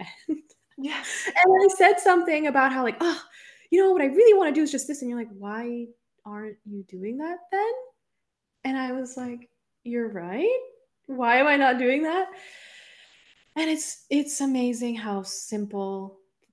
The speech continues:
Speaker 1: you know, when we just hear ourselves say something out loud and, like, analyze it, and you ask, like, "Why am I not doing this?" It is a part of a much more deeply rooted, you know, thing that holds people back.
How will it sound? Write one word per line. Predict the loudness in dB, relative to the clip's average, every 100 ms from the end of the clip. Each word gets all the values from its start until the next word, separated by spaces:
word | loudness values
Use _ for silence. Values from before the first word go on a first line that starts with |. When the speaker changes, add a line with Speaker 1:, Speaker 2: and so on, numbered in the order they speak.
| _ _ _
Speaker 1:
you | -8 -6
know, | -6 -8
when | -6
we | -4
just | -4 -6
hear | -6 -6
ourselves | -4 -6 -10 -10 -12
say | -12 -12
something | -12 -12 -10 -10
out | -10 -10 -10
loud | -10 -6 -6 -6 -12 -14
and, | -12 -12
like, | -14 -14
analyze | -8 -6 -4 -2 -2 -2
it, | -4
and | -4 -4
you | -4
ask, | -6 -8 -10
like, | -16
"Why | -14 -10 -6
am | -4 -4
I | -4
not | -4 -6 -12 -10
doing | -8 -6
this?" | -8 -12 -14 -10
It | -8
is | -6
a | -6 -8 -8
part | -2
of | 0
a | 0
much | 0 0 -2
more | 0 0 0
deeply | -2 -4 -4 -2 -4
rooted, | -2 -2 -2 -4 _ _ _ _ _ _ -20 -20 _ _
you | -8 -8
know, | -8 _
thing | 4 4 4
that | -2 -10 _ _
holds | -20 -8 -2 0 0 -4
people | -8 -4 -6 -8 -4
back. | -4 -2 -8